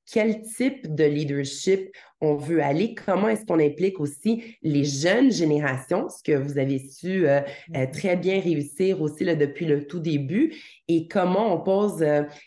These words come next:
Speaker 1: des, euh, des conversations, mais surtout des actions concrètes dans nos entreprises vers ce leadership, euh, qui est justement à, à, à un visage beaucoup plus, euh,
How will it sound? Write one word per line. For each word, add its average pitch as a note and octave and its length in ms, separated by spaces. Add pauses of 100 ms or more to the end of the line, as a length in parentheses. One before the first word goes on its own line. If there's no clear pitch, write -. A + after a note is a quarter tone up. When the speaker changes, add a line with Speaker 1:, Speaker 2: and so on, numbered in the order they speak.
(100)
Speaker 1:
des, C#3 340
euh, B2+ 180
des C#3+ 140
conversations, D3 600
mais D#3+ 100
surtout D3 320
des F3 220
actions E3 340
concrètes F3+ 800
dans E3+ 320
nos F3 240
entreprises D3 920 (300)
vers D#3+ 360
ce D#3 80
leadership, C#3+ 720 (380)
euh, C3+ 180
qui C#3+ 380
est D#3 40
justement D3+ 640 (320)
à, B2+ 520
à, - 100
à - 60
un B2 120
visage C3+ 580
beaucoup D#3 340
plus, E3 580
euh, B2+ 200